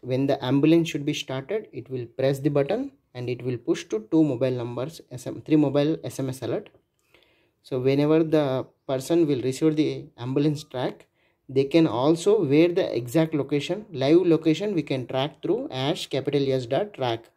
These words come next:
star. So we can track the live location of the ambulance.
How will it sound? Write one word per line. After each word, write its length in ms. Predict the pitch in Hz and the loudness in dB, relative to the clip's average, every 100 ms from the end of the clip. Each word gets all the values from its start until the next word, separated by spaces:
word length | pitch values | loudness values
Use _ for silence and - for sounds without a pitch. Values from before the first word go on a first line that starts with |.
| _ _ _ - | _ _ _ -18
star. 420 | - 131 113 - _ _ _ _ | -8 -2 -2 -4 _ _ _ _
So 160 | - | -8
we 80 | 131 | -6
can 240 | 131 139 135 | -2 -2 -2
track 280 | 123 123 | -2 0
the 80 | 143 | 2
live 260 | 151 123 147 | 4 4 2
location 480 | 139 131 135 135 123 | 2 -2 -6 -6 -8
of 160 | 120 | 0
the 120 | 160 | 0
ambulance. 600 | 104 113 113 104 104 - | 0 -4 -4 -6 -10 -18